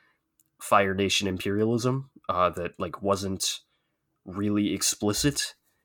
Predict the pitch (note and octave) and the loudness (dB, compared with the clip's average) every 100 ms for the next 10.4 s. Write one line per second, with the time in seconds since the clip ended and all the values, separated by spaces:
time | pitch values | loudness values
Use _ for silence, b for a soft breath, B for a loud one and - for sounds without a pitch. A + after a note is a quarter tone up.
0 | _ A2 B2 A#2+ A#2+ A#2+ A#2+ - _ _ | _ 0 4 6 6 6 4 0 _ _
1 | _ _ _ _ _ - - A#2 A#2 - | _ _ _ _ _ -10 -2 2 2 0
2 | A2 B2 A2+ A#2 A#2 - - - - A2+ | -2 2 2 4 4 2 -2 -2 4 4
3 | B2 C3 - - - B2 A#2+ - A#2+ A#2+ | 4 0 -6 -6 0 2 2 2 0 2
4 | - A#2 A#2+ C#3+ D3 - B B B B | 2 4 4 2 -2 -2 B B B B
5 | B G2 G2 F#2+ F#2+ A2+ F#2+ F#2+ F#2+ A2+ | B 2 2 0 -2 0 0 0 4 4
6 | - G#2+ F#2+ F#2 G2+ - _ - G#2 G2 | 4 0 0 0 -2 -4 _ -8 -2 0
7 | F#2 G2 F#2+ F#2+ F2+ F2 F#2 F#2 F#2+ F2 | 0 -2 0 2 2 0 -2 -2 -4 -8
8 | - B2 D#3+ E3 F3 F#3 D3 - A2 G#2+ | 2 4 6 4 2 2 2 4 4 4
9 | G2 G2+ G#2 - G2 A2+ G#2 G2 F2+ G#2+ | 4 2 0 0 -2 -4 -4 -6 -2 2
10 | G2 G2+ - | 2 2 -4